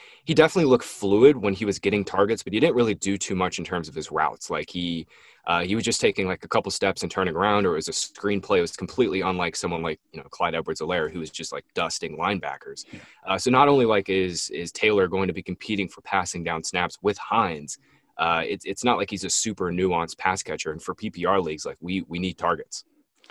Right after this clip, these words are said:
Speaker 2: Yeah, man. You, you said the guy I wanted to bring up next, Clyde Edwards-Helaire. I believe you yourself said the best running back you've seen run routes since Christian McCaffrey came out. Tell me some more about why Clyde Edwards-Helaire should be the rookie R B one this year.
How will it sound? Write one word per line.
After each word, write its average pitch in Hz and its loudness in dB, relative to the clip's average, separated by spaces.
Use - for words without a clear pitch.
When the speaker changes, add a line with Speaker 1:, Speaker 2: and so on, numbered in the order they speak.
Speaker 2:
Yeah, 131 -2
man. 135 0
You, 147 0
you 156 -4
said 196 6
the 180 0
guy 170 8
I 165 8
wanted 160 4
to - 2
bring 147 4
up 127 4
next, 135 4
Clyde 156 4
Edwards-Helaire. 139 2
I 131 -2
believe 185 4
you 226 4
yourself 220 4
said 131 2
the 165 -2
best 185 4
running 160 4
back 156 2
you've 165 -6
seen 160 -2
run 156 4
routes 151 6
since 151 -4
Christian 151 -2
McCaffrey 139 0
came 190 -2
out. 190 2
Tell 180 4
me 196 2
some 160 -2
more 151 4
about 139 4
why 135 4
Clyde 135 2
Edwards-Helaire 123 0
should 127 -2
be 127 0
the 117 -2
rookie 117 -4
R 110 -2
B 107 -6
one 107 -4
this 98 -8
year. 98 -10